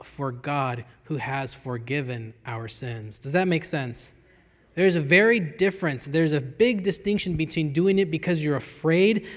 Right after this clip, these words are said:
that you're gonna lose your salvation and doing it becau-, out of love for the one who has done everything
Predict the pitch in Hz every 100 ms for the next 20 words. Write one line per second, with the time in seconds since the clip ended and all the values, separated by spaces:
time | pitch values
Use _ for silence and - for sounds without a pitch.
0 | - 175 180 165 190 185 190 185 185 175
1 | 175 170 190 185 220 226 214 - - -
2 | - - 160 165 143 170 185 185 185 143
3 | 147 - - 165 165 160 170 151 131 127
4 | 131 156 190 143 127 123 120 - _ _
5 | _ 151 139 143 135 156 165 147 156 139
6 | 131 127 135 131 - - 135 127 120 -
7 | 117 113